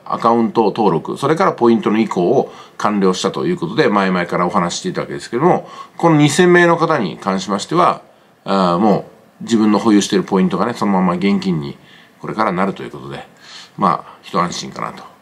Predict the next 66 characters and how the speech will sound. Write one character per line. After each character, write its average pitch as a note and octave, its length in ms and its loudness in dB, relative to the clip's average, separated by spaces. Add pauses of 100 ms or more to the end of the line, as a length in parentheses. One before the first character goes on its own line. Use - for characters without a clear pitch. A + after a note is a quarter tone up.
(640)
ま A2 100 0
あ、 G2+ 40 4
明 F#3+ 200 4
言 A#3+ 140 2
さ C3 120 -2
れ A2 60 -6
た B2+ 80 0
わ B2 80 2
け F#2+ 80 -4
で - 60 -10
す - 100 -18
か F2 80 -10
ら A2+ 60 -8
ね。 D#3 180 -6 (440)
う E3 200 -6
ん、 D#3+ 40 -8
こ - 120 0
れ D3 80 2
は C#3+ 80 2
本 C#3+ 160 -2
当 C#3+ 240 2 (440)
よ C#3 120 -2
く A#2+ 80 0
や G2+ 80 2
っ G2 40 -6
た A#2 100 -2
な A2+ 120 2
と - 80 -6
思 D#2+ 120 -4
い - 20 -4
ま D#2+ 100 -4
す - 140 -12
し、 G2+ 180 -2
実 C#3 300 -2
際 F#3 100 2
に F3 180 4
移 A#2 60 0
行 D#3 180 4
し D3+ 60 -6
た D3+ 80 0
ポ C#3+ 160 -2
イ D3 40 0
ン C3+ 60 -2
ト B2+ 80 -6
っ - 20 -6
て C#3+ 80 -6
い - 20 -2
う - 40 2
の G2 40 0
が F#2 80 0
今 C3 200 4
も D#2 140 -6
使 E3 240 -2
え F3+ 60 0
て F#3 60 -2
ま F3+ 140 2
す E3 120 -12
ん D#2 100 -6
で、 - 220 -4 (420)
ま A2+ 200 2
あ、 E2 80 -2 (320)
本 C#3+ 120 -6
当 D#3 100 2
に D3+ 240 0 (1080)
よ C3+ 140 2
く - 300 0